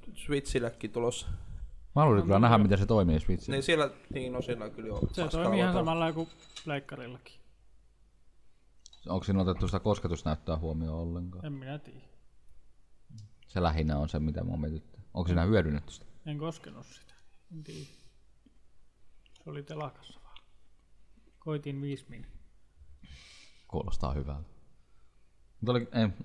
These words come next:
Speaker 2: mitä siinä oli ainut lisä siinäkin versiossa, että saat ne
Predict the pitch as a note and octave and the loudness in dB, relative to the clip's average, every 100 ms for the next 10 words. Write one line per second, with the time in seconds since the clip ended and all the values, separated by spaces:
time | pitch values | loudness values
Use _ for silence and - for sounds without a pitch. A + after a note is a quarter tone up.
0 | - - - - - A2 B2 G#2 F#2 F#2 | -16 -20 -20 -20 -2 2 2 4 2 4
1 | F#2+ F#2 - F#2+ F2+ D#2 D#2+ D2+ D2+ D2 | 4 4 2 0 2 0 -2 -4 -4 -6
2 | D2 D2 D#2 D#2 - D2+ - - - - | -6 -6 -6 -8 -8 -10 -10 -20 -20 -20
3 | - _ - - - - F2 - F2 | -20 _ -20 -20 -20 -8 -6 -4 -4